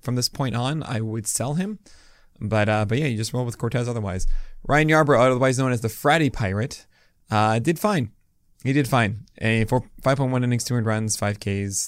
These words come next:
three base runners. I don't really expect him to do this con-, constantly, and I wouldn't really be adding him. Daniel Lynch did a thing, and it went eleven of thirty-nine sliders for whiffs. Returned six Ks because of it, nine base runners, two earned runs, five point one innings against the Twins, fine.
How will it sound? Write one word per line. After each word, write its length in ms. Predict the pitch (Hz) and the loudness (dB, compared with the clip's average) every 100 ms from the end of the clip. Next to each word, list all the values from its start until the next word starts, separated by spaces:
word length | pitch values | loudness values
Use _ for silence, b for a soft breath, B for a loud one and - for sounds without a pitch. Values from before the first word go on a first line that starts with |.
| - | -6
three 140 | 92 | -6
base 200 | 92 92 | -4 -6
runners. 360 | 95 98 95 - - - b b b b | -6 -6 -8 -14 -20 -20 b b b b
I 80 | 127 | 0
don't 140 | 151 | 2
really 120 | 151 147 | 2 2
expect 380 | - - 139 | 2 2 0
him 60 | 135 | 0
to 100 | 120 | -2
do 560 | 110 120 120 113 107 101 | 0 2 2 0 -2 -2
this 300 | 107 104 - | -2 -2 -4
con-, 320 | - 120 - | -6 -8 -8
constantly, 600 | - 139 147 147 147 147 - | -6 -6 -4 -4 -4 -4 -4
and 200 | 107 107 | -4 -4
I 60 | |
wouldn't 260 | 107 107 95 | -4 -4 -6
really 160 | 101 98 | -6 -6
be 180 | - | -6
adding 280 | 78 65 - | -10 -10 -10
him. 120 | - - b b b | -12 -16 b b b
Daniel 300 | - 262 294 | -2 2 4
Lynch 340 | 160 165 139 - | 6 4 4 0
did 240 | 127 147 | 4 6
a 80 | 139 | 4
thing, 400 | - 113 92 - | 2 -2 -2 -6
and 280 | - 120 120 | 0 2 2
it 60 | 110 | 2
went 180 | 147 147 | 2 4
eleven 380 | 147 185 233 | 6 6 4
of 160 | 190 160 | 2 2
thirty-nine 720 | 156 170 170 160 156 156 151 - | 2 4 4 4 4 4 2 0
sliders 440 | - 151 147 143 | 0 2 4 2
for 160 | - 117 | 2 0
whiffs. 540 | 107 95 - - - b b b | 0 -2 0 -2 -2 b b b
Returned 300 | - 104 131 | -8 0 2
six 260 | 117 135 - | 2 2 0
Ks 240 | - 151 | 4 4
because 320 | 135 131 139 131 | 4 2 2 4
of 60 | |
it, 100 | 127 | 0
nine 220 | 135 285 | 0 2
base 240 | 160 151 143 | 4 4 4
runners, 420 | 143 143 139 - b b | 0 0 -2 -4 b b
two 140 | - 180 | -6 -2
earned 120 | 156 | 0
runs, 300 | 127 127 123 | 0 0 0
five 160 | 131 127 | -2 -2
point 140 | 123 | -2
one 120 | 117 | 0
innings 280 | 110 110 104 | 0 -2 -2
against 180 | 101 110 | -4 -6
the 60 | |
Twins, 400 | 110 - 147 127 | -6 -2 0 0
fine. 480 | - 139 127 117 110 | 0 4 4 4 0